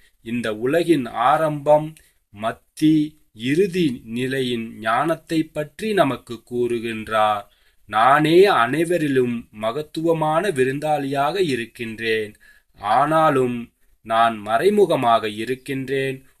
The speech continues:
உங்களுக்கு மாத்திரமே என்னை தெரியும். எவ்வாறாயினும் நீங்கள் தெரிந்தும் கூட மறந்து விடுகின்றீர்கள். நீங்கள் அவருக்கு பெருமளவு மரியாதை வைத்திருக்க வேண்டும்.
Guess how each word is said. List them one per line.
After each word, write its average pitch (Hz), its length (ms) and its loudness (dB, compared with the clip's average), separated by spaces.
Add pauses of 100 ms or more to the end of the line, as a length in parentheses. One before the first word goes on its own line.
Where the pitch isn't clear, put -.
உங்களுக்கு 147 680 -2
மாத்திரமே 170 1000 4
என்னை 120 560 -4 (140)
தெரியும். 113 720 -6 (420)
எவ்வாறாயினும் 127 960 4
நீங்கள் 117 460 -6
தெரிந்தும் 170 560 0
கூட 175 340 0
மறந்து 160 500 -2
விடுகின்றீர்கள். 113 1080 -4 (320)
நீங்கள் 120 440 -2
அவருக்கு 113 540 0
பெருமளவு 165 800 -2
மரியாதை 160 600 0
வைத்திருக்க 120 720 -4
வேண்டும். 113 640 -4